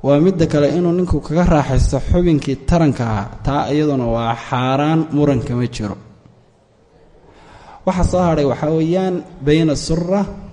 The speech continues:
war-rukba. Bayna surrati war-rukbati ayaa soo hadhay. Bayna surrati war-rukbati intaynaa gaadhin, suuro kale oo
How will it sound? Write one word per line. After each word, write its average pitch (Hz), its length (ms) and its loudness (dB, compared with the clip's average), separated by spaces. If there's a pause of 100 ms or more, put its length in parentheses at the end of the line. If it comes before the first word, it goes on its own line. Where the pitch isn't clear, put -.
(140)
war-rukba. 123 540 -2 (2000)
Bayna 160 380 6
surrati 165 600 2 (600)
war-rukbati 143 640 4
ayaa 131 220 0
soo 120 200 -2
hadhay. 98 280 -6 (2750)
Bayna 170 300 4
surrati 170 500 0
war-rukbati 147 520 -2
intaynaa 135 460 0
gaadhin, 113 320 -4
suuro 139 320 -2
kale 147 220 -4
oo 127 140 -4